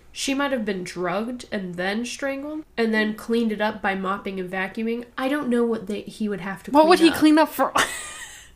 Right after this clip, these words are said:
Speaker 2: What would he be, yeah, what would he be cleaning up
Speaker 1: I
Speaker 2: from
Speaker 1: don't know.
Speaker 2: strangling someone?
Speaker 1: It, hair, maybe?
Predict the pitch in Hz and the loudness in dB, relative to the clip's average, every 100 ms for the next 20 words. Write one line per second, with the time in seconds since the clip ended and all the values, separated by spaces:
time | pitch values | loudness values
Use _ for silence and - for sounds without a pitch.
0 | - - - - - - 302 359 370 330 | -16 -12 -10 -12 -16 0 4 6 8 8
1 | 294 254 233 202 226 240 240 220 214 220 | 6 6 6 8 6 4 4 0 0 0
2 | 202 202 - - 240 185 - 208 226 214 | 2 2 0 -2 0 0 -2 -2 0 0
3 | 190 196 202 226 214 160 180 - 117 143 | -2 2 2 4 2 0 0 -2 -2 0
4 | 233 262 202 233 233 269 285 302 311 339 | 0 -2 -4 -2 0 0 -2 -2 -2 -2
5 | 359 | -4